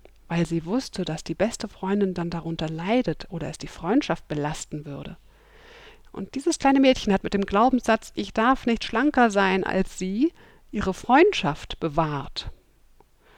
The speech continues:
Und der Glaubenssatz, „Das wird ja doch wieder nichts“, der hat uns schon so manches Mal im Leben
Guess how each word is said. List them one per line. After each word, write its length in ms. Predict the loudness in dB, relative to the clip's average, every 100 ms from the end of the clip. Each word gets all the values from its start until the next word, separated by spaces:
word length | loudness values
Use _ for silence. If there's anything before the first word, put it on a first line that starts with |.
| -20 -20 -20 -20 -10
Und 260 | -6 -2
der 80 | -2
Glaubenssatz, 960 | 2 4 4 2 0 0 -2 -12 -14 -16 -20 -20 -20 -20 -20 -20 -6
„Das 280 | -4 -4 -4
wird 220 | -4 -2
ja 140 | -4 0
doch 340 | 0 0 0
wieder 260 | 2 2 0
nichts“, 540 | -4 -12 -20 -20 -20 _ _ _ _ _ -20 -10
der 120 | -6 -4
hat 200 | -4 -4
uns 260 | -4 -2
schon 460 | -2 0 2 2 0
so 140 | -2
manches 500 | 2 2 2 0 0
Mal 300 | 2 4 4
im 180 | 4 2
Leben 540 | 4 6 4 4 -2